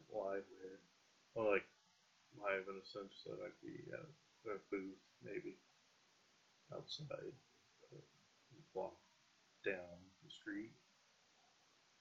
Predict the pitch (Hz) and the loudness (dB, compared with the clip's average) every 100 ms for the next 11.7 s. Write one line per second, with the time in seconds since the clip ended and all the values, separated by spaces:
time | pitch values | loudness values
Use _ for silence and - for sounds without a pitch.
0 | - - 98 92 - 92 - - - - | -20 -2 0 0 0 -2 -2 -14 -20 -20
1 | - - - - - - - - 98 101 | -20 -20 -20 -20 -20 -20 -10 2 2 4
2 | 95 92 87 104 104 - 98 92 95 - | 2 2 4 4 4 2 2 2 0 -2
3 | - - - - - - - - - 98 | -10 -20 -20 -20 -20 -20 -20 -20 -12 -6
4 | 92 87 - 101 92 92 92 95 95 95 | -4 -4 -4 -4 -2 0 4 4 2 -6
5 | - 98 98 95 92 98 90 - 101 92 | -2 0 0 0 4 4 4 -6 -8 -8
6 | - - - - - 101 82 95 92 92 | -12 -20 -20 -18 -12 -8 0 2 2 0
7 | 92 92 80 - - 101 98 - 101 95 | -4 -8 -12 -20 -10 -4 -4 -2 -4 -4
8 | 92 92 92 92 90 - - - - - | -8 -12 -10 -10 -10 -16 -20 -20 -20 -20
9 | - - - - - - - - 143 - | -20 -20 -20 -20 -20 -20 -20 -20 -18 -14
10 | - - - 95 - - - - - - | -4 -2 2 2 0 -4 -18 -20 -20 -20
11 | - - - - 101 92 101 | -20 -20 -20 -4 -2 -2 -4